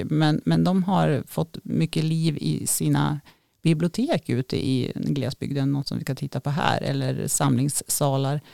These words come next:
som de har kunnat haft öppet, för det används då under dagtid av de som jobbar, distansjobbar,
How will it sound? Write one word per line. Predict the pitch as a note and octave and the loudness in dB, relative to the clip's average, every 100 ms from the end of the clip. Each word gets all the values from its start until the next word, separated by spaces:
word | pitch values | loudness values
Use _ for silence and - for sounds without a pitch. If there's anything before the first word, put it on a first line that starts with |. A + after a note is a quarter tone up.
| - - | -16 -2
som | D#3+ | 2
de | E3 F3 | 4 2
har | |
kunnat | E3+ F3 D#3 | 0 0 0
haft | D#3 D3 - | 0 -4 -2
öppet, | E3+ - - - - | -2 -2 -4 -6 -4
för | C3 | 0
det | |
används | D#3 D3 D3 D#3+ D#3 | 2 2 2 2 0
då | D3 | 0
under | D3 D3 | 0 0
dagtid | C#3+ E3 C#3+ - - G#3 G#3+ - | 0 2 0 -4 -4 -2 -4 -4
av | F3 E3 E3 | -4 -2 -4
de | D#3+ D#3+ | -2 -2
som | C#3+ C#3+ C3 - _ _ - | 0 0 -2 -6 _ _ -8
jobbar, | C#3+ C3+ C#3 D3+ A3 - _ _ | -2 0 2 0 0 -6 _ _
distansjobbar, | - - C#3+ C#3+ E3 A3 | -4 -2 -2 0 -2 -2